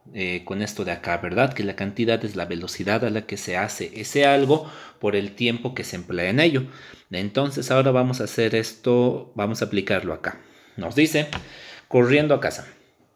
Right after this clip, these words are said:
Para estar en forma para la próxima carrera de temporada, Juan y Pedro Santiago, le vamos a llamar solo Pedro, ¿ya? Juan y Pedro corren a casa después de la escuela. Juan corre a una velocidad de tanto, muy bien.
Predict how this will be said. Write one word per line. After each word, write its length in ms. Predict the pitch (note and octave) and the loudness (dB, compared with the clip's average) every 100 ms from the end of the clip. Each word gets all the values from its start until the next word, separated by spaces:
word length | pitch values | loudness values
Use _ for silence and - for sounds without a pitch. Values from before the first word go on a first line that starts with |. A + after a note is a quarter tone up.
| _ _ _ - - - - - | _ _ _ -20 -20 -18 -18 -2
Para 160 | - D3+ | 4 6
estar 180 | D3+ G3+ | 6 2
en 80 | F#3 | 4
forma 380 | D#3 D3 D3+ | 2 2 0
para 180 | B2+ G2 | 0 -2
la 100 | F#2 | -4
próxima 380 | - - B2 A2 | -6 -6 -4 0
carrera 320 | A2+ G#2 G2 | 4 6 6
de 80 | A2 | 4
temporada, 500 | D3+ D3+ E3 D3 D3 | 2 4 6 8 6
Juan 260 | - A#2+ D3+ | 2 0 0
y 60 | |
Pedro 420 | D3 - D3 C#3+ | 0 2 2 2
Santiago, 480 | D3 D3 D3+ D3 C#3+ | -2 -4 -2 2 4
le 100 | C3+ | 4
vamos 180 | G#2+ G2+ | 2 2
a 40 | F#2+ | 2
llamar 200 | F#2 - | 2 0
solo 260 | F#2+ E2+ | 0 0
Pedro, 300 | - C#2 - | -2 -4 -2
¿ya? 180 | G#2 E3+ - - | 0 0 -2 -4
Juan 220 | - B2 | 2 2
y 40 | D#3+ | 6
Pedro 480 | E3 D3+ D3+ D#3+ - - - _ | 6 8 6 4 -2 -18 -20 _
corren 300 | D3+ E3+ E3 | 4 4 2
a 120 | D3 | 0
casa 320 | C#3 C3+ C#3 | 0 2 2
después 400 | B2 G2+ - G2+ | 0 0 0 0
de 80 | G2 | 2
la 80 | G2 | 0
escuela. 440 | - D#3 D#3+ B2 - - _ _ - | 2 6 6 4 -6 -20 _ _ -20
Juan 340 | - B2 D3 | 2 4 4
corre 340 | C#3+ C#3+ B2+ B2 | 4 2 4 4
a 20 | |
una 220 | C3 C3+ | 2 2
velocidad 520 | B2+ G#2+ G#2+ G#2 G#2 | 2 0 0 0 0
de 240 | G#2 A#2 C3+ | 2 2 2
tanto, 420 | C3+ G#2 A2 A#2 | 2 -2 -2 -2
muy 160 | G#2+ G2+ | 0 -2
bien. 180 | F2+ | -4